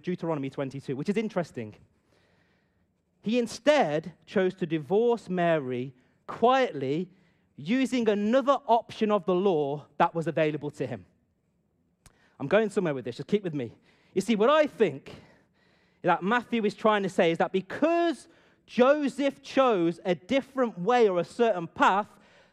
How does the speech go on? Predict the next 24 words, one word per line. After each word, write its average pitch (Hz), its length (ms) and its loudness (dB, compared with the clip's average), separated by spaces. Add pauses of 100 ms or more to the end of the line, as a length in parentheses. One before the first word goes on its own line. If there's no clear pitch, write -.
that 269 360 4
is 247 180 2
why 180 500 2
he 175 200 -2
is 156 100 -6
righteous. 123 840 -8 (720)
That 254 240 4
is 247 180 0
why 185 680 2 (180)
we 196 120 0
can 196 180 -4
say 208 240 2
or 190 100 2
declare 180 380 0
he, 190 220 -4
he 202 160 0
is 190 240 -4
righteous. 170 300 0
You 165 40 -8
see, 226 220 -4
Joseph 247 580 0 (400)
chose 220 340 4
a 185 80 -4
path 143 460 -4